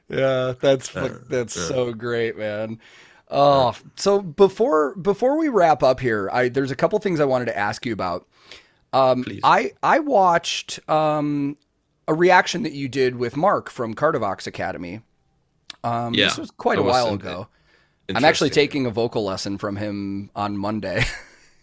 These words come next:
Speaker 2: Oh, great.
Speaker 1: Yeah.
Speaker 2: Yeah.
Speaker 1: 'Cause I, I used to do vocals in my band, and I've been wanting to start doing covers on YouTube. And to be honest, I just don't know what I'm doing. I know how to make the sounds, but I don't know what I'm doing. But
Speaker 2: S-,
Speaker 1: correct
Speaker 2: same
Speaker 1: me.
Speaker 2: with me.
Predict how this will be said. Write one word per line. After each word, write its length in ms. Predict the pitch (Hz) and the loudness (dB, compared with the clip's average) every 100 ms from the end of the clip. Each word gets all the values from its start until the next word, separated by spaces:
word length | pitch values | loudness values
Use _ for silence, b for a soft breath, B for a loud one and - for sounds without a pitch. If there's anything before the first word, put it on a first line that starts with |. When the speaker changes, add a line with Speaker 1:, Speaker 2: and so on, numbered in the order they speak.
| B - | B -6
Speaker 2:
Oh, 80 | 120 | -4
great. 640 | 107 135 175 123 71 - | 2 4 4 2 0 -6
Speaker 1:
Yeah. 80 | 135 131 123 113 92 | -2 0 2 0 -2
Speaker 2:
Yeah. 80 | 92 b b _ - | -8 b b _ -6
Speaker 1:
'Cause 400 | 123 113 - - | -4 -4 -8 0
I, 260 | 131 131 - | 4 4 4
I 100 | 131 | 4
used 220 | 143 127 | 4 2
to 80 | 135 | -2
do 140 | 127 | -2
vocals 400 | 117 117 123 107 | 0 -2 -2 -4
in 80 | 117 | -2
my 120 | 104 | -4
band, 360 | 95 104 107 104 | -2 -2 0 -2
and 100 | 101 | -4
I've 100 | 95 | -4
been 140 | 101 | -4
wanting 240 | 98 104 104 | -4 -4 -4
to 60 | |
start 280 | 101 101 95 | -6 -6 -6
doing 200 | 104 95 | -4 -6
covers 420 | 95 104 98 95 | -4 -4 -4 -6
on 140 | 95 92 | -6 -6
YouTube. 460 | 101 95 101 98 | -6 -6 -6 -6
And 220 | 92 90 95 b b b b b b b b b - | -6 -8 -12 b b b b b b b b b -8
to 100 | 165 | -4
be 120 | 208 | 4
honest, 300 | 226 220 - | 4 4 2
I 60 | 147 | 2
just 240 | 143 - | 0 -2
don't 260 | 135 131 113 | 0 0 -2
know 100 | 110 | -6
what 140 | 104 | -4
I'm 140 | 98 110 | -4 2
doing. 400 | 175 156 82 104 _ _ _ - | 4 4 -2 -16 _ _ _ -6
I 100 | 113 | 0
know 160 | 139 151 | 2 4
how 100 | 160 | 2
to 80 | |
make 260 | 113 165 - | 2 0 -2
the 120 | 120 | -6
sounds, 520 | - 92 95 127 - - | -4 -4 -6 -8 -10 -12
but 100 | - | -4
I 80 | 120 | -2
don't 200 | 113 135 | 0 -2
know 60 | 123 | -2
what 80 | 117 | -4
I'm 140 | 107 | -4
doing. 380 | 98 127 98 95 - | -2 -2 -4 -8 0
But 280 | 139 139 - _ _ _ | 2 2 -2 _ _ _
Speaker 2:
S-, 100 | - | -8
Speaker 1:
correct 240 | - 190 285 | -2 0 2
Speaker 2:
same 140 | 113 | 2
Speaker 1:
me. 40 | 104 | 2
Speaker 2:
with 120 | 98 | 0
me. 220 | 98 90 | -2 -4